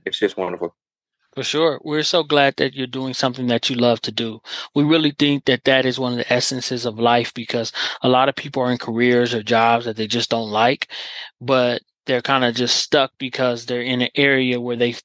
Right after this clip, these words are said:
Speaker 2: think they can't get started because, you know, a lot of times the beginning is hard because, you know, you don't have a portfolio or you don't have those relationships. So if you were talking to somebody that wants to get into the video editing space, but is, you know, afraid to get started,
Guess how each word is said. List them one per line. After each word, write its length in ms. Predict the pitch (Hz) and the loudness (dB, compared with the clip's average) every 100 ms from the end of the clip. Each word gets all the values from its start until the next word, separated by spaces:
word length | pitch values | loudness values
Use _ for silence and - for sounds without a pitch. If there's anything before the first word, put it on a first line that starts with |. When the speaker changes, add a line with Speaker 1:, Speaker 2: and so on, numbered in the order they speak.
| - | 0
Speaker 2:
think 400 | 127 123 - - - - _ | 0 0 -4 -16 -18 -18 _
they 160 | 127 127 | 0 0
can't 320 | - 131 117 | 0 0 0
get 180 | 127 123 | -2 -2
started 600 | - 139 131 127 120 117 | -2 0 2 0 -4 -8
because, 480 | 120 127 120 - - | -4 0 0 -4 -12
you 80 | 135 | -10
know, 220 | 120 120 _ | -8 -10 _
a 80 | 131 | 2
lot 220 | 127 135 | 4 4
of 40 | 127 | 2
times 420 | 143 156 160 135 | 2 2 2 -2
the 80 | 127 | -8
beginning 420 | 120 117 135 123 | -6 0 2 2
is 120 | 117 | 0
hard 380 | - 131 123 120 | 0 0 0 -2
because, 460 | 123 - 123 117 - - - - - | -6 -2 0 0 -6 -12 -12 -14 -6
you 100 | 135 | -4
know, 80 | |
you 180 | 127 123 | -2 -2
don't 200 | 127 127 | 0 2
have 160 | 120 120 | 2 0
a 60 | |
portfolio 720 | 117 127 - 135 123 120 123 117 | 0 -2 0 2 2 2 0 -2
or 80 | 117 | -2
you 100 | 117 | -2
don't 120 | 117 | -2
have 140 | 120 | 0
those 200 | 117 117 | -2 -4
relationships. 920 | 110 110 120 127 127 113 120 - - - - - - - - | -4 2 2 2 0 0 -2 -4 -8 -14 -16 -16 -18 -20 -14
So 300 | - 139 131 | -2 -2 0
if 180 | - 131 | 0 0
you 100 | 170 | 2
were 120 | 175 | 2
talking 340 | 160 156 156 147 | 4 0 0 -2
to 100 | 139 | 0
somebody 360 | 147 135 131 123 | 0 2 4 2
that 100 | 120 | 0
wants 220 | 127 120 | -2 -2
to 80 | 120 | -2
get 200 | 123 123 | 0 2
into 300 | 127 - 117 | 2 0 -4
the 80 | |
video 300 | 110 123 123 120 | -2 0 0 0
editing 320 | 127 120 117 | 0 0 -4
space, 480 | 113 - 123 120 113 | -4 0 2 2 -2
but 200 | - 117 | -6 -6
is, 360 | 110 113 - - | -6 -8 -10 -2
you 120 | 131 | 0
know, 140 | 123 | 2
afraid 400 | 113 - 135 123 | 0 2 4 2
to 80 | 117 | 2
get 180 | 113 117 | 0 0
started, 520 | - 131 127 117 117 | 0 2 0 0 -8